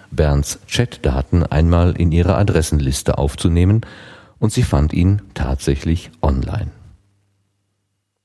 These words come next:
„Das ist ja mal eine wundervolle Überraschung. Hallo Claudia“,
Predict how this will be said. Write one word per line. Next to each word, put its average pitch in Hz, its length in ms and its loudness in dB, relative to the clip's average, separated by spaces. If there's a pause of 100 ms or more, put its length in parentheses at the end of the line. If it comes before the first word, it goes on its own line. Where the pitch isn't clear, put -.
(160)
„Das - 180 2
ist - 260 0
ja 92 80 2
mal 82 200 2
eine 80 240 2
wundervolle 82 480 2
Überraschung. 104 640 0
Hallo 80 260 0
Claudia“, 113 640 0